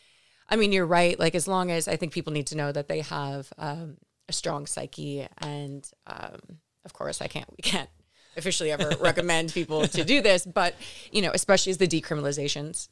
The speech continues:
Speaker 1: um,
Speaker 2: Mm-hmm.
Speaker 1: become more and more apparent, I, there's no better way to know yourself, in my opinion, um, than a psychedelic,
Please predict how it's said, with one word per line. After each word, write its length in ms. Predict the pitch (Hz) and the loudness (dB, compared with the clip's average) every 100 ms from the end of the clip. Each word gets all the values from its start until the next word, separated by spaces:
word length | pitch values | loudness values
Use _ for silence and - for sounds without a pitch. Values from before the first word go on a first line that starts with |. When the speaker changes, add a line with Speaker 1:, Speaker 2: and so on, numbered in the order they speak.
| _ | _
Speaker 1:
um, 100 | 165 - | -10 -8
Speaker 2:
Mm-hmm. 140 | 120 - | -10 -12
Speaker 1:
become 280 | - 170 160 | -8 -4 -2
more 180 | 151 | -2
and 80 | 151 | -2
more 100 | 151 | -4
apparent, 520 | 147 - 156 151 147 _ | -6 -6 -6 -6 -8 _
I, 460 | 170 160 156 151 - _ - | -4 -4 -4 -6 -8 _ -4
there's 260 | 175 156 | -2 0
no 180 | 156 151 | 2 2
better 220 | 151 147 | 4 2
way 220 | 151 147 147 | 0 -2 -4
to 140 | - | -6
know 140 | 147 | -6
yourself, 540 | 147 - - - - - _ | -6 -6 -6 -6 -8 -16 _
in 100 | 170 | -4
my 120 | 160 | -4
opinion, 560 | 151 - 147 147 165 160 165 | -4 -6 -8 -8 -12 -10 -6
um, 480 | 151 143 143 139 180 _ | -4 -2 -4 -8 -14 _
than 120 | 160 | -6
a 40 | 160 | -4
psychedelic, 720 | - - - 220 226 233 | -6 -8 -6 -6 -6 -10